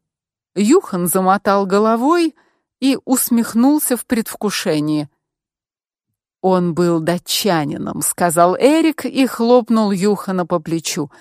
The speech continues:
«Но, честное слово, по Каролине этого не скажешь, правда, Каро? Ведь ты же не говоришь по-датски!» крикнул Эрик на ломаном датском в сторону кухни,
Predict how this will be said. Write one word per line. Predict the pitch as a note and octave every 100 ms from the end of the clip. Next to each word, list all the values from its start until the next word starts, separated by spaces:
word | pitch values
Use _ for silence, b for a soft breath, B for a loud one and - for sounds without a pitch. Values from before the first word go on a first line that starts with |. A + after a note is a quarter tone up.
| b b b b -
«Но, | A3 D#4 G#4+
честное | - E4 G#4 - B3+ A#3
слово, | - A3+ C4+ B3+ A3+
по | G#3 F3
Каролине | F#3+ F3+ E3+ G3 F#3 E3+
этого | E3+ E3 D#3+ D#3+
не | D#3+ D#3+
скажешь, | - D#3+ D#3+ D#3 E3 -
правда, | A#3+ D4 G#3+ F3
Каро? | - E3 D#3 D#3 D3+ B B B B
Ведь | - A3 B3 A4 - -
ты | E4+ D4
же | B3 A#3+
не | G#3+ B3+ A3+
говоришь | A#3 G#3 G#3 A#3+ G4 - -
по-датски!» | E4+ B3+ A3 G#3+ D3+ - - - F3 D3 _ _ _ _ -
крикнул | C#4 C4 A3 - G3+ G3+
Эрик | - E4+ D4 - G#3+
на | G3
ломаном | G#3 G3 F3+ F3+ F3
датском | A#3 C#4 - A3+
в | -
сторону | G#3+ G3+ F#3 F#3+
кухни, | - D#3+ - D#3